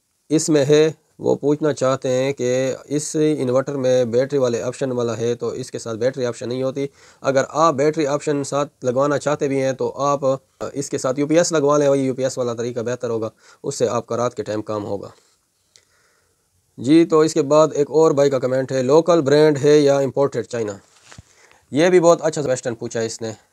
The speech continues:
तो ये जो सवाल है इसका ये जवाब है कि ये चाइना से इंपोर्ट होता है, इसका सर्किट जो इसके अंदर लगा हुआ होता है, और ये क्वेटा में असेंबल होता है और क्वेटा से फिर यहाँ जो डीलर हजरात होते हैं तो उनके पास क्वेटा से, अ, आता है डीलरों के पास।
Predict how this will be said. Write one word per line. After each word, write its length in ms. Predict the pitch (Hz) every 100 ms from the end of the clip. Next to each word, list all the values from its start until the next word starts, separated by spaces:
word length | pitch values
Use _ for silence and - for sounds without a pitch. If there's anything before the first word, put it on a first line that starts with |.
| -
तो 200 | 117 113
ये 260 | 113 143 151
जो 140 | 127
सवाल 320 | 120 120 131
है 60 | 127
इसका 180 | 123 120
ये 140 | 117
जवाब 300 | 117 110 113
है 60 | 120
कि 100 | 117
ये 640 | 113 123 113 123 127 127 - _ _ _
चाइना 240 | 147 151 156
से 140 | 151
इंपोर्ट 280 | 123 127 131
होता 220 | 120 127
है, 100 | 127
इसका 180 | 120 113
सर्किट 320 | 113 117 117
जो 100 | 110
इसके 220 | 113 -
अंदर 160 | 113 110
लगा 160 | 107
हुआ 180 | 113 110
होता 180 | 107 110
है, 60 | 110
और 300 | 113 123 120
ये 140 | 120
क्वेटा 300 | 120 135 135
में 100 | 127
असेंबल 320 | 113 120 120
होता 200 | 117 117
है 120 | 117
और 160 | 104 110
क्वेटा 300 | 120 135 135
से 160 | - -
फिर 180 | 113
यहाँ 360 | 110 107 110 110 _ -
जो 120 | 139
डीलर 260 | 139 165 165
हजरात 300 | 131 135 143
होते 220 | 131 131
हैं 100 | 135
तो 140 | 131 127
उनके 180 | 131
पास 400 | 123 117 120 - -
क्वेटा 260 | 135 143 131
से, 260 | 113 120 _ _ _ _ _ - -
अ, 60 | 113 -
आता 300 | 113 107 101
है 100 | 98 -
डीलरों 280 | 110 120 110
के 80 | 95
पास। 340 | 90 98 -